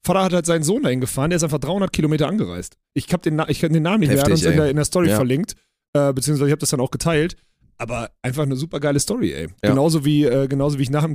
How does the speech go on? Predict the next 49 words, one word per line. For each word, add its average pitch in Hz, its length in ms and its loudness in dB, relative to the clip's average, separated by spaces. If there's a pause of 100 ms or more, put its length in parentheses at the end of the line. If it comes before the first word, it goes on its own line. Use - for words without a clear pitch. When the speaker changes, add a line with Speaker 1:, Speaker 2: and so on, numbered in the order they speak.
(120)
Speaker 1:
äh, 143 100 -2
nach 143 180 -2
dem 156 100 -4
Spiel 156 280 -2
mich 147 120 0
noch 139 120 0
total, 143 340 -2
also 113 180 -2
wir 113 120 0
beide 139 220 2
ja 104 100 2
sogar 113 240 0
noch 117 160 0
mit 123 140 0
einem, 120 260 -2 (380)
mit 117 260 -6
Eltern 185 280 2
unterhalten 175 440 0
habe, 156 180 2
beziehungsweise 131 240 -2
Mutter, 147 220 0
Vater. 170 420 -4 (240)
Ihr, 135 220 0
der 127 180 -2
Sohn 160 240 2
ist 170 140 0
gerade, 143 340 0
der 135 80 0
ist 123 80 -6
eigentlich 143 240 -2
in 135 80 -2
den 127 100 -4
U 135 40 2
S 131 120 -2
A 156 240 -2
in 147 120 -2
der, 123 260 0
in 131 60 -10
der 127 120 -4
Schule, 175 300 -2
beziehungsweise 127 600 -4
geht 113 380 -8
da 143 60 0
halt 135 120 -4
zur - 100 -8
Schule, 170 320 -2 (320)
ist - 140 -4
zurzeit 151 360 -2
hier 180 340 -2